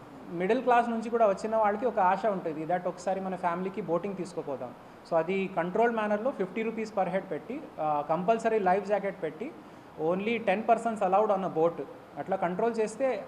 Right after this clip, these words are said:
everyone who comes, they will enjoy real value of భద్రాచలం. So, ఇది, ఆ, అన్నీ ఒకే చోట్ల మేము అరేంజ్ చేయాలని చూస్తున్నాము. అదేవిధంగా ఒక చాలామంది మీడియా కూడా, ఆ, ఇది, ఆ, కుతూహల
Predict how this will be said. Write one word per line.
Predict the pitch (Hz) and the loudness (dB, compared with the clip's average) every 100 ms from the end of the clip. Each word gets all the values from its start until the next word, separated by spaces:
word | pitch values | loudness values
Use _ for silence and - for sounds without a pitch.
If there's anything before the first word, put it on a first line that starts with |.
| - 175 | -4 -4
everyone | 170 233 254 254 233 | -2 0 2 2 2
who | 226 | 0
comes, | 208 247 | 0 0
they | 214 208 | 0 0
will | 185 170 | 0 0
enjoy | 190 226 208 175 | 2 4 2 2
real | 214 233 | 2 4
value | 208 190 208 | 4 4 4
of | 208 | 2
భద్రాచలం. | 202 160 170 165 143 127 - - - - - - | 2 2 2 0 -4 -6 -10 -18 -20 -20 -20 -6
So, | 180 | -2
ఇది, | 180 175 185 185 175 | -2 0 -2 0 2
ఆ, | 160 156 156 - - | 4 4 2 -2 -6
అన్నీ | 160 180 220 254 | -4 -2 2 2
ఒకే | 220 233 247 240 | 2 2 2 2
చోట్ల | 233 233 | 2 -2
మేము | 220 190 | 0 0
అరేంజ్ | 180 202 | 0 0
చేయాలని | 196 190 208 202 | 0 0 -2 -6
చూస్తున్నాము. | 156 - 143 127 123 - - - - - 165 | -8 -8 -8 -8 -12 -16 -20 -20 -20 -6 2
అదేవిధంగా | 185 254 247 240 240 294 285 - - | 4 4 2 0 2 2 0 -8 -6
ఒక | 170 202 196 190 180 170 - - - - | -2 4 6 8 6 4 -4 -16 -14 2
చాలామంది | 175 214 233 233 233 233 202 190 | 4 6 4 0 -2 -4 -6 -4
మీడియా | 190 208 226 | 0 4 4
కూడా, | 226 226 233 208 180 165 | 6 6 8 8 4 2
ఆ, | 156 151 147 147 - | 0 2 2 0 -6
ఇది, | 156 165 165 160 156 | -8 -6 -4 -2 0
ఆ, | 147 143 139 139 | 2 2 0 -2
కుతూహల | 175 185 214 226 | -4 4 6 8